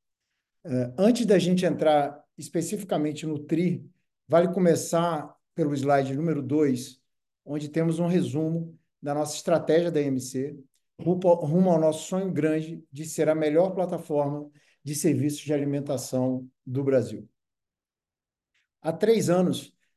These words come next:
eh, estabelecemos esse nosso sonho grande, que é transformar a I M C na melhor plataforma de serviços de alimentação do Brasil. Isso nos guia diariamente e serve como norte para as nossas ações.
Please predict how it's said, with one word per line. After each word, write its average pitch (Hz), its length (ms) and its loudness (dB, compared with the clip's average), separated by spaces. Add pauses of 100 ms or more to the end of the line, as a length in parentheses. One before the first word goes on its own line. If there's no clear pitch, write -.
eh, 127 80 -6
estabelecemos 170 800 0
esse 170 180 -6
nosso 165 280 0
sonho 165 240 0
grande, 131 520 0
que - 80 -12
é 131 40 -8
transformar 143 480 -2
a 143 80 4
I 156 40 2
M 170 120 0
C 156 260 -2
na 160 100 -2
melhor 160 400 2
plataforma 135 680 -2
de 123 60 -10
serviços 135 300 -6
de 143 40 -4
alimentação 135 540 -4
do 135 80 -4
Brasil. 110 400 -6 (640)
Isso 220 340 0
nos 170 160 2
guia 131 420 4 (280)
diariamente 160 800 2 (340)
e 180 80 -8
serve 170 400 4
como 180 240 0
norte 151 540 0 (260)
para 160 200 0
as 143 80 -4
nossas 147 340 -4
ações. 120 640 -10